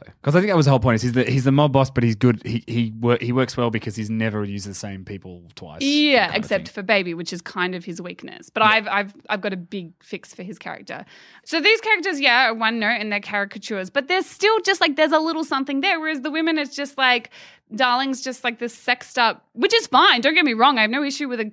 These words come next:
Speaker 2: a female character, but, like, it's an action film. Like, I understand the necessity for there be some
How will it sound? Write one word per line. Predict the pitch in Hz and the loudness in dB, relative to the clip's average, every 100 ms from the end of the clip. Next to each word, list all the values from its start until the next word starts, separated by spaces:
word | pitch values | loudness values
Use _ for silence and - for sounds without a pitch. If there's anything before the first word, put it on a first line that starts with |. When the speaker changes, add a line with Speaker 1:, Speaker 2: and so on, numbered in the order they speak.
| - | 0
Speaker 2:
a | 226 | 0
female | 220 233 226 | 0 0 0
character, | 214 220 214 | 0 -4 -4
but, | 196 | -2
like, | 202 | -2
it's | 214 208 | -4 -2
an | |
action | 226 - 233 | -2 0 -6
film. | 220 214 | -4 -4
Like, | 202 196 | -2 0
I | 190 202 | 2 2
understand | 202 208 214 208 | 0 -4 -4 -4
the | 190 | -6
necessity | 185 185 208 202 190 | -6 -4 -6 -6 -12
for | 185 202 | -10 -8
there | 185 | -8
be | 185 175 - - - | -6 -8 -10 -20 -20
some | - 214 202 208 185 175 | -6 -2 -2 -4 -8 -14